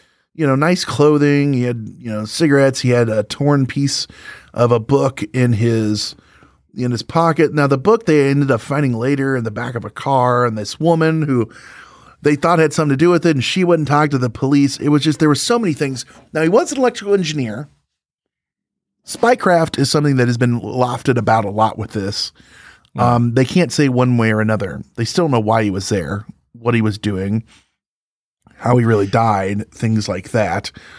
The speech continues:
Speaker 2: But it
Speaker 1: Um,
Speaker 2: seems like he, um, he was just a regular bloke.
Speaker 1: <sighs> Yes and no. I mean, you know, if he was doing his
Speaker 2: Maybe.
Speaker 1: job as a
Speaker 2: <laughs>
Speaker 1: spy, then that's a hard
Speaker 2: Yeah.
Speaker 1: thing to say one way or another. You know what I mean?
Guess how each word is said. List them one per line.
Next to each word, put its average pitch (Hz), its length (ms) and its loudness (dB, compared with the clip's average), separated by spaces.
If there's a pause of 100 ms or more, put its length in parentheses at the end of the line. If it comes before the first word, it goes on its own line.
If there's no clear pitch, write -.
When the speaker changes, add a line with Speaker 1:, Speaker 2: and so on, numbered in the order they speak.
(280)
Speaker 2:
But 113 140 2
it 113 40 2
Speaker 1:
Um, 113 200 2
Speaker 2:
seems 110 220 0
like 101 220 2
he, 95 380 -4
um, 85 400 -6 (360)
he 113 140 -6
was 95 160 -2
just - 220 -2
a 95 40 -4
regular 92 480 0
bloke. 90 500 -4 (360)
Speaker 1:
<sighs> 120 60 -2 (880)
Yes 175 520 -2
and 170 100 0
no. 127 300 0 (100)
I 143 120 2
mean, 131 280 2 (1500)
you 165 240 -10
know, 165 140 -8
if 143 260 -4
he 147 80 4
was 127 140 2
doing 165 160 2
his 135 80 2
Speaker 2:
Maybe. 110 120 -2
Speaker 1:
job 139 300 4
as 120 140 0
a - 60 4
Speaker 2:
<laughs> - 20 -2
Speaker 1:
spy, 120 400 2
then 117 300 -2
that's 117 280 0
a 110 420 -2 (600)
hard 123 180 2
Speaker 2:
Yeah. - 60 -8
Speaker 1:
thing 113 160 2
to 110 80 0
say 113 180 2
one 107 220 -2
way 107 140 0
or 101 80 2
another. 92 520 -4
You 123 140 0
know 117 100 4
what 104 80 0
I 101 120 -6
mean? 101 340 -6